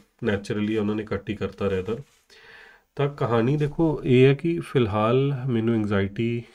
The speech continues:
and depression, ਮੈਂ ਦੋਨੋਂ ਚੀਜ਼ਾਂ 'ਚੋਂ ਗੁਜ਼ਰ ਰਿਹਾ। ਹਾਲਾਂਕਿ ਮੇਰੀ ਮੈਡੀਕੇਸ਼ਨ ਹੈ ਉਸ ਚੀਜ਼ ਦੀ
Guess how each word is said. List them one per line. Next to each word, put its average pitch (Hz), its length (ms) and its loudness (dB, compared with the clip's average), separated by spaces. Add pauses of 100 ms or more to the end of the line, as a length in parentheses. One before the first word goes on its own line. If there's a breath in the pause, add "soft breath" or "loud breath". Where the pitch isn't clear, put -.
(300 loud breath)
and 101 80 2
depression, 101 540 -4
ਮੈਂ 117 180 -2
ਦੋਨੋਂ 110 640 0
ਚੀਜ਼ਾਂ 101 400 -2
'ਚੋਂ 101 320 -2
ਗੁਜ਼ਰ 104 380 0
ਰਿਹਾ। 113 220 0
ਹਾਲਾਂਕਿ 107 520 0 (760 loud breath)
ਮੇਰੀ 107 180 4
ਮੈਡੀਕੇਸ਼ਨ 110 640 4
ਹੈ 113 60 4
ਉਸ 107 200 -2
ਚੀਜ਼ 104 240 0
ਦੀ 110 180 -2